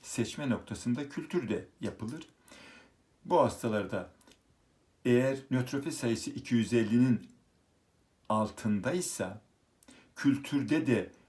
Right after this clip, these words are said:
üreme yoksa tedavi yoktur. Eğer hasta nötrofil sayısı iki yüz ellinin üzerinde değil fakat kültürde üreme varsa o zaman parasentezi yeniden yapmalı.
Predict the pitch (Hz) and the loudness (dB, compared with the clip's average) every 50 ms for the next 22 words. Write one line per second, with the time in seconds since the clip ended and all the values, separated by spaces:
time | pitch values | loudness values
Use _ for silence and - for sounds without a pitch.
0 | _ _ - 123 123 127 127 123 123 127 123 113 110 165 180 175 - - - - | _ _ 2 4 4 6 6 6 6 6 6 6 6 6 6 6 2 -2 -6 -4
1 | 139 156 - - - - 123 - 113 98 92 95 92 107 135 139 139 - - 110 | -4 -6 -6 -8 -4 -2 -2 0 0 0 0 -2 -2 -2 -4 -4 -6 -6 -6 -6
2 | 104 - - - - - - - _ _ _ - - - - _ _ _ _ _ | -6 -6 -8 -14 -20 -20 -20 -20 _ _ _ -20 -20 -20 -20 _ _ _ _ _
3 | _ _ _ _ _ _ _ _ _ _ _ - 143 143 170 185 185 180 175 - | _ _ _ _ _ _ _ _ _ _ _ 0 2 2 4 4 4 2 0 0
4 | - - 160 156 156 - - - _ 120 131 139 135 - 143 135 151 143 - - | -2 -2 -2 -2 -2 -4 -8 -10 _ -2 0 0 0 -2 -4 -4 -6 -6 -6 -4
5 | 139 127 123 120 - - 127 127 123 - - - - 117 - - 131 127 123 107 | -2 -2 -2 -2 -4 -4 -4 -4 -4 -6 -10 -12 -12 -10 -6 0 4 4 4 6
6 | - 123 123 117 113 113 120 120 135 135 123 110 - - - - - - _ _ | 6 6 6 6 6 6 6 6 6 6 4 4 2 0 -8 -18 -20 -20 _ _
7 | _ _ _ _ _ _ _ - 123 113 - 127 127 123 120 120 113 123 117 101 | _ _ _ _ _ _ _ -4 -4 -2 0 2 4 6 6 6 6 4 2 4
8 | - 123 123 120 110 98 - - - - - - _ _ _ _ _ _ _ - | 6 8 8 8 8 6 2 -2 -6 -14 -20 -20 _ _ _ _ _ _ _ -4
9 | - 123 127 143 131 123 - - - - 135 123 - - - - - 139 113 185 | -4 -2 0 0 0 -2 -2 -6 -4 0 0 0 0 0 0 0 0 2 2 2
10 | 208 208 - 139 127 117 113 101 98 95 90 85 90 87 87 87 - - - 175 | 2 2 4 6 8 8 8 6 4 2 -2 -2 -4 -4 -6 -6 -8 -8 -6 -6
11 | 185 - - _ _ - _ _ _ 147 139 135 135 131 127 131 127 120 117 - | -6 -8 -12 _ _ -20 _ _ _ -4 -4 -2 -4 -4 -4 -4 -4 -4 -4 -4
12 | 117 101 - - 95 101 92 101 123 123 120 - 101 90 87 85 92 85 - - | -6 -6 -4 -6 -8 -6 -2 0 2 2 2 0 -2 -4 -6 -6 -8 -10 -8 -8
13 | 107 98 107 135 175 185 | -6 -6 -6 -6 -8 -10